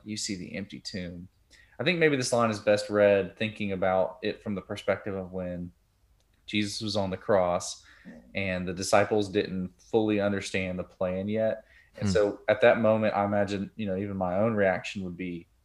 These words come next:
Speaker 1: "That's it. He's on the cross. It's done." And, um, this is, this line and, and really the entire theme of the song is to help and point out that,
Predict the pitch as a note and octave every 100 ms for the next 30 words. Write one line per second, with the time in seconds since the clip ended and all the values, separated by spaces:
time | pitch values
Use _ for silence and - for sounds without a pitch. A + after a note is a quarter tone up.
0 | _ _ _ _ _ A#2 G#2 - G2+ -
1 | - A2+ G#2+ G#2 G2 G2 A2 G2 F#2 -
2 | - - _ _ _ _ _ _ - -
3 | G2+ F#2+ G2 F#2+ F2+ F2 F2+ A2+ - G2+
4 | F#2+ F#2+ F#2+ F2+ F2 F#2 - _ _ _
5 | - - - B2 C#3+ F3+ D#3 B2+ - A2
6 | - D3 E3 A#2 A2 A#2 B2+ C3 - G#2+
7 | G#2 G2+ G2+ G#2 C3 C3 G#2+ G2+ A2 G2
8 | F2+ - - G2 G2+ F#2+ E2+ F#2+ G2 F2+
9 | F#2 F#2+ - G2+ F#2 - F2 - F#2 F2+
10 | F2 - F2+ -